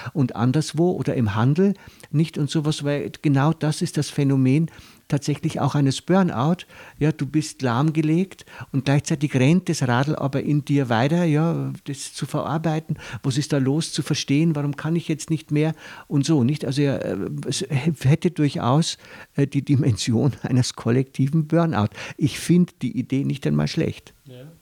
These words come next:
Speaker 2: das hat durchaus irgendwie Parallelen, glaub ich auch, ja.
Speaker 1: Ja.
Speaker 2: Aber wie gesagt, das, das wichtig ist aus meiner Sicht eben zum Thema Normalität, ähm, dass wir eben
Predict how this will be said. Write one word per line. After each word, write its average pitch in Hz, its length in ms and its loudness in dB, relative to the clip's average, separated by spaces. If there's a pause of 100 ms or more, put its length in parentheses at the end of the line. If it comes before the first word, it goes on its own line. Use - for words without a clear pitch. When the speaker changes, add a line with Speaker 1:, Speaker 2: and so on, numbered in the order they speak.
(180)
Speaker 2:
das - 380 -20
hat - 260 -14
durchaus 131 540 -2
irgendwie 131 380 -2
Parallelen, 117 580 0
glaub 120 220 0
ich 98 60 2
auch, 104 140 -2
ja. 120 220 0 (240)
Speaker 1:
Ja. 131 200 0 (680)
Speaker 2:
Aber 143 120 4
wie 175 60 4
gesagt, 156 320 0
das, 151 260 2 (120)
das 156 360 0 (580)
wichtig 165 400 0
ist 165 300 0
aus 143 160 0
meiner 139 280 6
Sicht 151 360 0
eben 139 300 2
zum 143 220 0
Thema 135 280 2
Normalität, 127 760 2 (540)
ähm, 131 580 6 (240)
dass 135 240 2
wir 143 120 4
eben 143 260 4